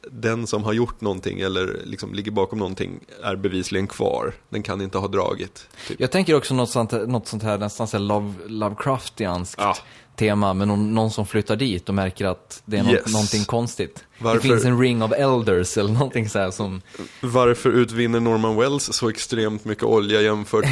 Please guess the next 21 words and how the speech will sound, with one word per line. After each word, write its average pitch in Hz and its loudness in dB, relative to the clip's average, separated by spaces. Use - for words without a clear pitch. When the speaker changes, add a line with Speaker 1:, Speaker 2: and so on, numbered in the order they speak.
Speaker 1:
med 104 4
Speaker 2:
<laughs> - -6
Speaker 1:
Inuit 127 4
som 113 -2
ligger 104 0
bara 104 2
två - 0
timmar 104 -2
bort? 151 -4
Speaker 2:
Men 147 0
Speaker 1:
Bara - 2
Speaker 2:
precis. 139 -2
Speaker 1:
dun, 127 0
dun, 98 -6
dun. 165 2
Man 101 -6
har 104 -6
sålt 101 -4
en 101 -12
del. 98 -10
Man 107 -10